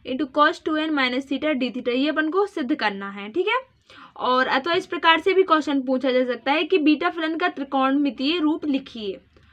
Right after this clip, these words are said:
तो आप लोग बीएससी second year के और videos देखने के लिए हमारे channel की playlist पर जाइए, क्रम से question solve करवाए गए हैं unit by unit। अपन ये अपन की unit fourth चल रही है second paper की,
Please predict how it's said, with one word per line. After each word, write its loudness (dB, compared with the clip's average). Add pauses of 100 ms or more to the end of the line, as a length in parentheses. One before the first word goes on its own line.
(1200)
तो -6
आप 4
लोग -4
बीएससी 0
second -2
year -2
के -4
और 0
videos 0
देखने 0
के -4
लिए 0
हमारे 0
channel -4
की -4
playlist 0
पर -4
जाइए, -2 (400)
क्रम 0
से 0
question -2
solve 2
करवाए -2
गए -4
हैं -4
unit -2
by -2
unit। -2
अपन -4
ये -4
अपन -6
की 0
unit -2
fourth -4
चल -4
रही 0
है -2
second -2
paper -4
की, -8